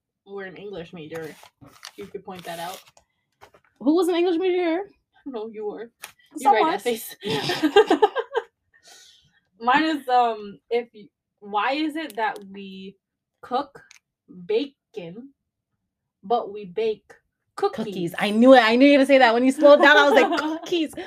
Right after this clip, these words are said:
Speaker 2: I got it with you.
Speaker 1: Yeah. <laughs> Why is that?
Speaker 2: I don't know, you know. That's a good one.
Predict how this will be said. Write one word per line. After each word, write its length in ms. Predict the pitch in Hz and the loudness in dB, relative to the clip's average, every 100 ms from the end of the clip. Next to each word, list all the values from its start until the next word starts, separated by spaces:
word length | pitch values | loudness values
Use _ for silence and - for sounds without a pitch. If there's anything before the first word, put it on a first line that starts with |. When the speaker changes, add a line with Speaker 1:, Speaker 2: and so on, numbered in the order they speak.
| 370 403 262 | -14 -14 -12
Speaker 2:
I 80 | |
got 200 | 233 214 | -4 0
it 80 | 220 | 0
with 180 | 220 269 | -2 -2
you. 160 | 226 220 | -2 0
Speaker 1:
Yeah. 800 | 320 - - 381 - 269 254 262 _ _ | 0 2 4 4 4 2 0 -6 _ _
<laughs> 300 | _ _ _ | _ _ _
Why 220 | 247 277 415 320 | -10 -4 -2 -2
is 60 | |
that? 260 | 214 180 170 _ 494 587 571 - _ _ | -6 -12 -14 _ -14 -12 -14 -20 _ _
Speaker 2:
I 80 | 262 | -14
don't 120 | 339 | -14
know, 100 | 415 427 | -14 -14
you 40 | |
know. 260 | 262 214 214 _ _ _ _ _ - | -14 -16 -20 _ _ _ _ _ -20
That's 180 | 240 302 | -18 -16
a 60 | |
good 140 | 277 277 | -14 -16
one. 220 | 247 233 | -20 -20